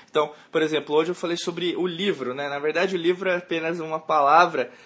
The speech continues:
pra quebrar o padrão, né? Aquela quebra de padrão. Por quê? Na verdade, o livro vai representar atitude, né?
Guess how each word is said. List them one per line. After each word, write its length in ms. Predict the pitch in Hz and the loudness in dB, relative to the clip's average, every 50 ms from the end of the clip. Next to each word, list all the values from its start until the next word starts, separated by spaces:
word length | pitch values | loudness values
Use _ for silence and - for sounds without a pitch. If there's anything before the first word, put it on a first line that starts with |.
| - _ | -16 _
pra 160 | - 147 151 151 | 0 0 0 0
quebrar 520 | - - 170 160 151 - - 156 156 160 | 0 -4 -4 -4 -4 0 6 8 8 8
o 80 | 160 160 | 6 6
padrão, 580 | - 185 175 165 160 160 160 151 131 110 - - | 2 2 2 4 4 4 4 4 4 0 -4 -10
né? 300 | - 127 127 127 120 117 - - _ - | -10 -8 -6 -6 -6 -8 -12 -16 _ 2
Aquela 260 | - 160 151 151 151 | 6 6 8 6 6
quebra 300 | 151 - 160 151 160 156 | 4 0 0 0 0 -2
de 100 | 160 - | -6 -6
padrão. 400 | - 165 151 151 131 131 117 113 | -6 -6 -4 -2 -2 -4 -4 -4
Por 180 | - - 165 | -6 -10 -10
quê? 320 | 160 - 175 147 143 - - _ - - - - - - _ - | -6 -2 -2 -2 -2 -4 -10 _ -20 -20 -20 -20 -20 -20 _ -6
Na 100 | - 139 | -6 -2
verdade, 280 | 139 147 165 180 180 180 | 0 4 4 2 2 2
o 40 | |
livro 180 | 170 180 180 165 | 0 0 0 2
vai 100 | 185 180 | 2 0
representar 420 | 180 180 - 175 175 180 170 185 | 0 0 0 -2 -2 -2 -2 -2
atitude, 720 | 175 175 - - - - 214 226 233 220 - - - - _ _ _ _ _ _ _ _ _ | -2 -2 -4 -10 -8 -4 -2 0 0 0 0 -4 -12 -12 _ _ _ _ _ _ _ _ _
né? 220 | - 139 143 147 | -8 -6 -6 -6